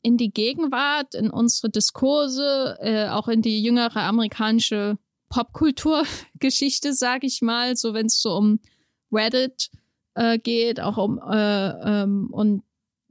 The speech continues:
ja, die, die Männerbewegungen, Men's Rights Activists, äh, die sich da tummeln und die auch Popkultur natürlich für sich beanspruchen. Also gerade wenn man jetzt das, äh, den ganzen,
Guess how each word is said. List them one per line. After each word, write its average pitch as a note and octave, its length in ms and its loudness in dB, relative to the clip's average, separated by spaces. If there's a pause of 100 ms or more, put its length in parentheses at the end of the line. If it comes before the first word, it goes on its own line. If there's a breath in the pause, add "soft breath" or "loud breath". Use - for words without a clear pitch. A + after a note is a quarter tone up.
ja, A3 320 0
die, G#3 200 -4
die G3+ 80 0
Männerbewegungen, B3 1400 2
Men's A3 320 0
Rights A3+ 420 -2
Activists, - 920 -2
äh, G#3 240 -4
die A3 120 -2
sich A3+ 220 -2
da G#3+ 180 -4
tummeln B3+ 680 0 (320 soft breath)
und G#3+ 140 2
die G#3 80 0
auch G3 120 -4
Popkultur B3 540 0
natürlich A3 400 0
für G#3+ 100 -2
sich - 300 -2
beanspruchen. A#3+ 640 0
Also G3 200 0
gerade G3 340 -2
wenn G3+ 140 2
man G3+ 160 2
jetzt G#3 260 0
das, - 240 0
äh, G3 340 -2
den G3+ 200 0
ganzen, G#3 380 -2